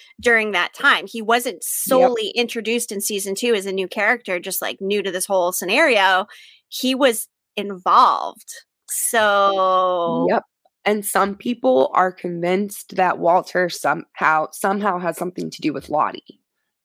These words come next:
Speaker 2: And he was somehow tied to Lottie's community. So maybe Lottie and Walter teamed up together.
Speaker 1: It's possible. He did have that purple coat that he grabbed from his
Speaker 2: Yep.
Speaker 1: closet before leaving,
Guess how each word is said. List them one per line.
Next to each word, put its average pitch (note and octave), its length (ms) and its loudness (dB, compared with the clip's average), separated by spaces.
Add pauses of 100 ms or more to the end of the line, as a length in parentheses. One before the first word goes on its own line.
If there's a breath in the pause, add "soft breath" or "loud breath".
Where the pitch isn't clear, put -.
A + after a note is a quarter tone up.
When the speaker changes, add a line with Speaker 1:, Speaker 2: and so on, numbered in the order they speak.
(100)
Speaker 2:
And F3 280 -2
he F3+ 160 -2
was F3 140 0
somehow F#3 400 -2
tied E3+ 420 -2 (280 loud breath)
to - 80 -2
Lottie's F3 400 0
community. F3+ 640 -2 (360 soft breath)
So E3+ 680 2 (880 soft breath)
maybe G3+ 500 2
Lottie F#3+ 360 2
and F#3 100 -4
Walter G3 400 2
teamed F#3 340 -2
up F3+ 160 -4
together. F#3 500 -4 (960)
Speaker 1:
It's B3+ 160 0
possible. A#3+ 460 -2
He A#3 180 -8
did A3+ 180 -2
have D#4 200 -2
that - 160 0
purple A3 320 -8
coat G#3+ 400 -4
that F#3+ 140 -2
he A3 140 -8
grabbed F3+ 300 -2
from A3+ 160 -10
his G3+ 100 -4
Speaker 2:
Yep. - 60 -12
Speaker 1:
closet F#3+ 500 2
before A3+ 360 -2
leaving, G#3 440 -2